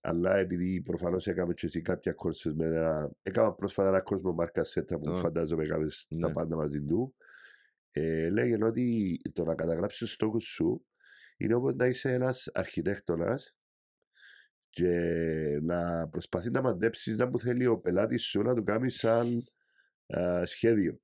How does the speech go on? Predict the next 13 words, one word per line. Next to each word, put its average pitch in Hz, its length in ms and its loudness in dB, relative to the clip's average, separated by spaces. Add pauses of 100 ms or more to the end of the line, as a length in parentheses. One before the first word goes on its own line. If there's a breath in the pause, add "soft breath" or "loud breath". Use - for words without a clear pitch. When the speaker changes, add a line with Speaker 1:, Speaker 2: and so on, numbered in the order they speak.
(340)
Speaker 1:
Οπότε, 110 680 2 (400)
αν 82 120 -2
δεν 117 140 0
το 185 60 2
καταγράψεις 117 600 4
σαν, 78 380 -2
και - 120 0
πες 151 180 0
ότι 160 400 2 (560)
έτυχε 165 380 2
ένα 143 300 4
στο 101 500 4
δισεκατομμύριο 107 840 4